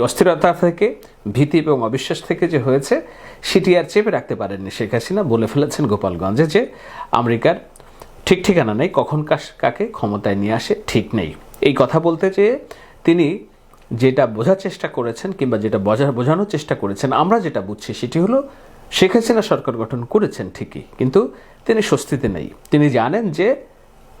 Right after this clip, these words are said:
আমেরিকা এবং পশ্চিমা দেশ তাকে যে মাথার উপর বলে রেখেছে যে তোমার নির্বাচন সুষ্ঠু হয়নি, তার অর্থ এই যে আগামীতে যে কোনো সময় যখন তারা মনে করবে যে এটি তাদের জন্য একটা সুবিধাজনক স্থান, আমি এবং এর আগের আরও একটি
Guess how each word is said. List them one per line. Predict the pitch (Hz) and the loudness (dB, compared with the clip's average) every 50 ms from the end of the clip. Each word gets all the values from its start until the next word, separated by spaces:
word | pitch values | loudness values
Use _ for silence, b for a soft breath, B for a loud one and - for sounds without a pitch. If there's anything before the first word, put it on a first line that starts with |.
| - 120 | 0 0
আমেরিকা | 120 117 120 117 - 151 - - 110 | 2 2 0 2 2 2 2 2 0
এবং | 101 113 113 110 104 110 - | 0 0 0 -2 -2 -4 -6
পশ্চিমা | 123 113 - - 117 117 110 104 135 | -6 -6 -4 -2 0 0 2 2 2
দেশ | 170 - - - - - - - - - - - - | 2 0 -2 -14 -18 -20 -20 -20 -20 -20 -14 0 0
তাকে | 135 - - 131 117 | 0 2 2 0 2
যে | 120 113 104 104 | 2 2 2 2
মাথার | 101 - - - - | 0 0 0 -2 0
উপর | 139 - 131 104 95 | 0 0 -2 -2 -2
বলে | 101 101 107 120 | -2 -2 0 0
রেখেছে | 135 135 - 170 170 - 123 104 | 0 0 -2 -6 -4 -4 -6 -6
যে | 101 95 | -4 -4
তোমার | 104 104 101 92 90 | -4 -4 -4 -4 -4
নির্বাচন | 90 87 87 85 - 101 95 95 - | -6 -4 -4 -4 -4 -4 -4 0 0
সুষ্ঠু | 190 185 - 190 139 110 | 0 2 2 0 2 2
হয়নি, | 101 92 113 175 214 B B B B B B B B - | 0 -2 -2 -2 -4 B B B B B B B B 2
তার | 139 127 127 | 4 4 2
অর্থ | 123 - - - - - 180 | -2 0 0 0 4 4 4
এই | 214 196 120 104 98 98 | 4 4 0 -4 -6 -6
যে | 110 127 190 226 - B B B B B B 117 | -6 -6 -6 -6 -8 B B B B B B -2
আগামীতে | 117 117 117 123 131 - 202 247 285 - B B B B B B 107 | 0 0 -2 -2 0 2 2 0 0 -4 B B B B B B 0
যে | 120 123 - | 2 2 4
কোনো | 196 226 226 - - | 4 2 2 2 0
সময় | 117 98 101 143 196 214 - - - 110 110 | 0 0 0 -4 -4 -6 -10 -14 -8 -2 0
যখন | 123 - - 156 147 151 | 0 2 2 0 2 2
তারা | 143 135 131 123 | 2 2 2 0
মনে | 117 117 123 120 - | -2 -4 -4 -2 -2
করবে | 120 123 156 156 131 | -2 0 0 0 2
যে | 120 117 | 2 0
এটি | 110 127 117 120 | 0 0 0 0
তাদের | 110 107 120 117 123 | 0 0 -2 -2 -2
জন্য | 117 117 113 104 | -2 -2 -2 -2
একটা | - 117 - | -4 -4 0
সুবিধাজনক | - 156 151 151 147 120 117 101 92 90 - 98 - - | 2 2 4 4 4 2 0 -4 -8 -8 -10 -10 -12 -4
স্থান, | - - 156 190 202 - B B B B B B B 127 | -2 0 0 0 -2 -10 B B B B B B B 0
আমি | 131 135 139 143 | 2 2 2 2
এবং | 143 147 143 143 135 - - 123 | 4 2 2 2 -2 -4 0 0
এর | 127 123 120 113 | 2 2 2 0
আগের | 113 127 123 123 | 0 0 0 2
আরও | 117 120 117 | 0 -2 -4
একটি | 113 - | -2 -2